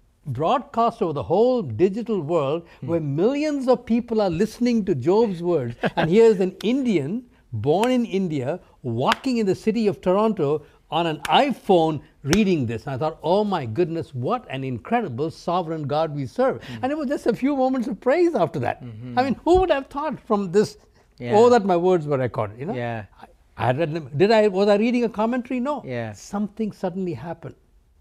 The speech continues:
Speaker 1: And it didn't happen the first time I read. Maybe the thirtieth time, I don't know.
Speaker 2: Yeah.
Speaker 1: That's the beauty of it. So that's
Speaker 2: Well,
Speaker 1: what
Speaker 2: and that
Speaker 1: Yeah.
Speaker 2: makes me, that would make me pray if I read it to say,
Speaker 1: Oh, yeah.
Speaker 2: you know, if I was feeling insignificant or wondering,
Speaker 1: Yeah.
Speaker 2: "Is my life making a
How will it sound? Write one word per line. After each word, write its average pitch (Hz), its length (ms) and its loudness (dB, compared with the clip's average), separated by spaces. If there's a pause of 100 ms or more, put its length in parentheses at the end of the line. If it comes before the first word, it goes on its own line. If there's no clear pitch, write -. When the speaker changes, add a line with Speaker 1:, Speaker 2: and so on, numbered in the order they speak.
(400)
Speaker 1:
And 143 140 -2
it 107 140 -2
didn't 151 260 -4
happen 143 400 -8
the 123 80 -4
first 143 380 -6
time 127 200 -6
I 110 100 -6
read. 98 200 -10
Maybe 143 240 -4
the 131 140 -4
thirtieth 196 640 0
time, 104 240 -8
I 113 80 -8
don't 110 180 -6
know. 98 140 -14 (100)
Speaker 2:
Yeah. 120 220 -6
Speaker 1:
That's 156 180 -6
the - 200 -8
beauty 117 220 -2
of 98 80 -10
it. 110 120 -8
So 180 80 0
that's 220 120 4
Speaker 2:
Well, 147 140 6
Speaker 1:
what 139 100 4
Speaker 2:
and 143 120 0
that 147 180 4
Speaker 1:
Yeah. 165 100 -12
Speaker 2:
makes - 220 -2
me, 143 320 -2
that 143 220 2
would 135 120 -2
make 131 220 -6
me 151 160 -4
pray 127 320 -2
if 143 160 -4
I 123 80 2
read 120 240 -6
it 135 200 -8
to 120 40 -8
say, 120 500 -4
Speaker 1:
Oh, 180 120 -6
yeah. - 80 -12 (160)
Speaker 2:
you 156 80 -6
know, 135 80 0
if 120 100 -4
I 127 80 0
was 123 100 -4
feeling 143 480 -2
insignificant 127 920 -8
or 104 40 -14 (200)
wondering, 127 520 -6
Speaker 1:
Yeah. 156 60 -4 (100)
Speaker 2:
"Is 123 80 -6 (120)
my 139 80 0
life 165 340 -2
making 151 340 -6
a 117 40 -8